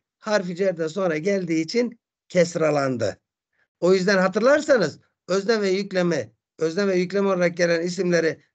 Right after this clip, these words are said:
dammele, tamamlayıcı ögeleri fethala, harfi cer ve muzaftan sonra gelenleri kesrala. Bu seni, e, emin ol, e,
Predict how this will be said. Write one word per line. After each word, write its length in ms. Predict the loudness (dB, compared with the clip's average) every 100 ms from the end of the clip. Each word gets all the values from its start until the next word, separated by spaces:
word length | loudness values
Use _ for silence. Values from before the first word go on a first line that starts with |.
| -2
dammele, 600 | 0 2 2 2 0 -4 _ _ _
tamamlayıcı 640 | -2 0 0 2 2 2
ögeleri 420 | 2 2 0 -2
fethala, 600 | 0 0 2 2 2 0 -8 _ _
harfi 340 | -4 -2 -2
cer 200 | 0 0 2
ve 60 |
muzaftan 480 | 0 0 -2 0 -4
sonra 280 | -2 -2 0
gelenleri 680 | 0 0 2 2 2 0 -4 _ 0
kesrala. 640 | 2 2 0 2 0 -4
Bu 60 |
seni, 520 | 0 2 4 4 2 _ _ _ _ _ -4
e, 80 |
emin 400 | -4 2 4 4
ol, 240 | 4 0 -4 _ _ _ _ _ _ _ _ _ _ _ _ -6
e, 360 | -2 2 0